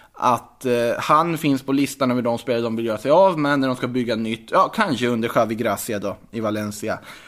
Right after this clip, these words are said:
Och att då har det ju såklart varit massa La Liga-klubbar som är intresserade, bland annat Sevilla, Atletico Madrid, Real Betis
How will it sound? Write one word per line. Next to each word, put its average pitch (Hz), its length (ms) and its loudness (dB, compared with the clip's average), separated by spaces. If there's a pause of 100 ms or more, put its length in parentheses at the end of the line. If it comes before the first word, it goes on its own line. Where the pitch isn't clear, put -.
(160)
Och 131 440 -2
att 131 300 0
då 139 200 0
har 151 120 6
det 139 80 2
ju 135 120 2
såklart 135 340 0
varit 113 120 -2
massa 139 380 2
La 123 100 4
Liga-klubbar 131 520 0
som 131 180 0
är 120 40 0
intresserade, 123 540 -2
bland 127 180 -4
annat 113 160 -4
Sevilla, 123 560 -2
Atletico 123 400 -6
Madrid, 117 400 -2
Real 117 360 2
Betis 110 600 -6